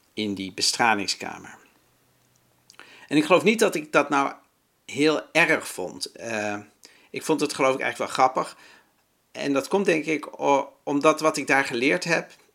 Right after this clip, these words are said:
is dat iets maken, ook al doe je het voor iemand anders, voor publiek of in dit geval alleen voor mijn broer,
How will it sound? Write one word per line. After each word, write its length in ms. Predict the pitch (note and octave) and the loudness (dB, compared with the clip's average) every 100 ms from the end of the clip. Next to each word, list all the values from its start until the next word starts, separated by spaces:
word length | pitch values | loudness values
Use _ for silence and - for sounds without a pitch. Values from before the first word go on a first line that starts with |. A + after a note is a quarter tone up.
| _ | _
is 340 | D3 C#3 C3 | -2 0 0
dat 200 | - C3 | -2 -4
iets 220 | - C#3 - | -2 -6 -2
maken, 640 | B2 B2+ C#3+ - - - _ _ - _ _ | 4 4 4 0 -4 -6 _ _ -20 _ _
ook 160 | - C#3+ | -4 2
al 140 | C#3 | 2
doe 180 | A#2+ F3+ | 6 8
je 120 | G3 | 8
het 120 | E3+ - | 6 2
voor 180 | D#3 | 0
iemand 320 | C3 C#3 A2+ - | 0 0 -2 0
anders, 460 | A#2+ D3 E3+ - | 0 0 -4 -6
voor 200 | - A2 | -4 -6
publiek 520 | - B2+ A#2 C3+ D4 | -4 -2 6 6 4
of 200 | - - - | -6 -8 -12
in 100 | A#2 | -4
dit 180 | B2 A#2+ | -4 -4
geval 400 | A#2+ - A2 F#2 | -6 2 4 4
alleen 240 | A2+ A#2 | 0 0
voor 120 | G#2+ | -4
mijn 180 | A2 G2+ | -4 -4
broer, 380 | G#2 A#2+ C#3 E3 | -2 2 2 0